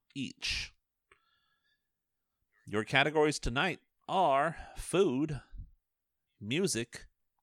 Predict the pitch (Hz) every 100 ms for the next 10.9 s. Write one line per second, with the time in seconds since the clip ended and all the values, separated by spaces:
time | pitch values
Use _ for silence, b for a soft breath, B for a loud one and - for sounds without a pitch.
0 | _ - 139 151 - - 92 107 82 -
1 | - - - - _ _ _ _ _ _
2 | _ _ _ _ _ _ _ - 87 92
3 | 101 107 - 101 104 98 98 98 B B
4 | B B _ _ _ _ _ 117 - -
5 | 131 147 - - 127 123 117 113 135 -
6 | - 139 135 - 120 110 127 151 175 180
7 | - 107 101 - 139 143 139 135 127 147
8 | 247 247 _ b b b b b 135 117
9 | 104 113 117 101 107 110 110 123 - 110
10 | 127 139 135 87 87 113 104 113 98